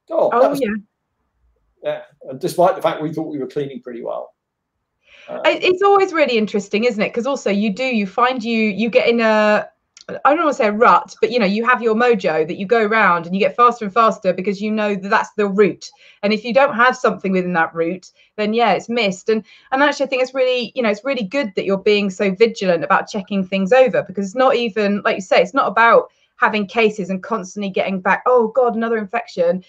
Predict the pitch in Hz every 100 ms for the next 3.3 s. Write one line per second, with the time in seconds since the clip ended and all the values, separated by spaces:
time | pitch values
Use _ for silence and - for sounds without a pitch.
0 | _ - 226 240 269 - 226 185 - 214
1 | 190 208 190 - 269 208 180 180 185 226
2 | 226 - 143 139 139 _ _ - 202 214
3 | 208 208 214